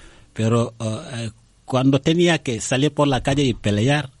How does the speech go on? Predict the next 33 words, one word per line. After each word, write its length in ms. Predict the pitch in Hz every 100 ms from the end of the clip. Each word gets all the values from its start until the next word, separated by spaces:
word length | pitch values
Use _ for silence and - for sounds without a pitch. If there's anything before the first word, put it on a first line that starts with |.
| _ - _ _ _ _ _
y, 220 | 117 117 104
y, 600 | 139 117 110 113 107 110 123
y 80 |
pelear, 420 | 104 101 104 123 143
pero 240 | 110 95
sea 240 | - 131
como 260 | 131 113 104
sea, 240 | - 165
y 180 | 139 113
aguantarme, 840 | 92 107 110 101 - 151 131 117 104
eh, 1160 | 131 117 107 107 98 95 98 101 98 98 98 101
gases 460 | 131 156 - 131
y 140 | 120 101
todo 220 | 135 135
eso 240 | 143 139 175
lo 120 | 160
he 180 | 113 110
hecho. 260 | 131 - - - - -
Pero 180 | - 120
éramos 380 | 131 139 160 143
pocos. 560 | - 120 - 85 - - - - - - _
Hoy 400 | - 120 165 151 _ _ _ _
son 580 | - - 175 175 151 120
millones, 640 | 113 104 107 151 151 113
por 180 | - 110
ejemplo, 360 | 92 143 139 120
en 120 | 104
el 120 | 101
caso 300 | - 113 110
de 120 | 95
Senegal, 380 | - 95 90 92
y 120 | 104
están 520 | 110 - - 165 170